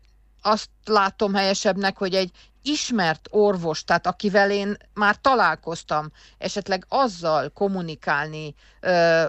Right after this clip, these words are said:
online. Ez, ez, ez egészen más. Ö, az, hogy, hogy, ö, ö, egy ismeretlen, mm, eszközre fellépek, és az azt állítja nek-, hát látjuk, látjuk most már a,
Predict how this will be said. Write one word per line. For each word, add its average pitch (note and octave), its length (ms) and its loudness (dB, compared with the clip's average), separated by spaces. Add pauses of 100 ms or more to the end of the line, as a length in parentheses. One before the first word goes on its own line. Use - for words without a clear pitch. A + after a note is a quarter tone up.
online. D#3+ 800 2
Ez, F#3+ 320 -4
ez, A3 280 0
ez A3 160 0
egészen G3 440 0
más. D#3+ 500 -4 (300)
Ö, F3 500 4 (960)
az, A#3 280 2
hogy, A#3+ 380 2
hogy, F#3 380 -2
ö, D3 420 -2 (320)
ö, D#3 420 -2 (1120)
egy F#3+ 200 0
ismeretlen, A3 720 2
mm, E3 1000 -8
eszközre F#3+ 680 0
fellépek, F#3+ 760 0
és E3+ 160 -10
az E3+ 160 -4
azt F#3+ 300 0
állítja F3+ 580 -2
nek-, F3+ 180 -6
hát A#3 200 2
látjuk, F#3+ 480 -2
látjuk G#3 460 0
most F3+ 200 -12
már F3 160 -2
a, F3 140 0